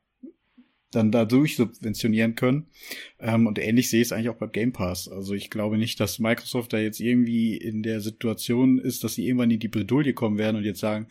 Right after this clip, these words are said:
okay, wir müssen auf jeden Fall den Preis verdoppeln. Ähm, sonst, sonst rechnet sich das alles nicht mehr und, und, ähm, ich glaube auch nicht, dass sie irgendeine Preiserhöhung da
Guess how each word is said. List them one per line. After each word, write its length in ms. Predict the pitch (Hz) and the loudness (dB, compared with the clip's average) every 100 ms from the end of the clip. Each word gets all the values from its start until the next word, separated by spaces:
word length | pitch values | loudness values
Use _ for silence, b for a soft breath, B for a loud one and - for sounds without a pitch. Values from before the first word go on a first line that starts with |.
| B B B - | B B B -6
okay, 240 | - 101 | -2 -2
wir 80 | 101 | -2
müssen 220 | 101 - | -4 -4
auf 120 | 101 | -6
jeden 220 | - 110 107 | 0 0 0
Fall 140 | 101 | -4
den 140 | 95 | -6
Preis 260 | - 101 101 | -6 -6 -6
verdoppeln. 520 | 101 110 - 110 123 B B B B B | -4 -4 -2 -4 -4 B B B B B
Ähm, 380 | 110 104 101 92 _ - | -4 -2 -2 -6 _ -20
sonst, 260 | - 98 87 | -10 -6 -4
sonst 340 | 101 - - | -4 -4 0
rechnet 280 | 120 131 131 | 0 2 2
sich 120 | 107 | 0
das 160 | - 95 | -4 -6
alles 220 | 95 98 | -6 -6
nicht 180 | 107 98 | -8 -4
mehr 180 | 107 113 | 0 0
und, 320 | 104 - - | -2 -8 -14
und, 560 | - 104 104 104 - - | -12 -12 -12 -10 -10 -8
ähm, 440 | 104 95 95 95 - _ - | -6 -4 -2 -4 -8 _ -16
ich 160 | - | -8
glaube 240 | - 107 107 | -2 -2 -2
auch 80 | 92 | -4
nicht, 220 | 110 - | -4 -2
dass 120 | 113 | -2
sie 160 | 110 110 | -4 -4
irgendeine 720 | 139 147 139 - 113 117 120 | 0 2 2 0 0 -2 -2
Preiserhöhung 840 | - - 117 - 123 117 120 113 113 | -4 -4 -4 -4 -2 0 0 -2 -2
da 340 | 113 107 107 | -2 -2 -4